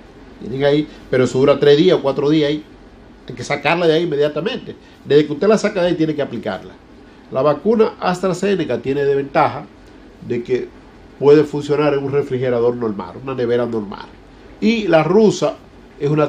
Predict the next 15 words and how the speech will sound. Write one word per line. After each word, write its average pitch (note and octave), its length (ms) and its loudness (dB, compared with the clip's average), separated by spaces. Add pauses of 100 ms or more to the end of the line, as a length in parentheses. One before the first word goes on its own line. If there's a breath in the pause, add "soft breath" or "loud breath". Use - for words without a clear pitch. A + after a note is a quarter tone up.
(160)
una D3+ 260 -2
vacuna C#3+ 460 -2
prácticamente B2 800 -4 (480)
que A2 320 -4 (840)
funciona, C#3 680 0 (360)
se - 220 -8
conserva C#3+ 500 4
a - 80 0
temperatura A#2 800 -2 (100)
normal. G#2+ 440 -8 (420 loud breath)
Hay F#3 180 6
más F#3 220 0
de F3+ 140 2
diez G3 420 0
vacunas C#3 880 -8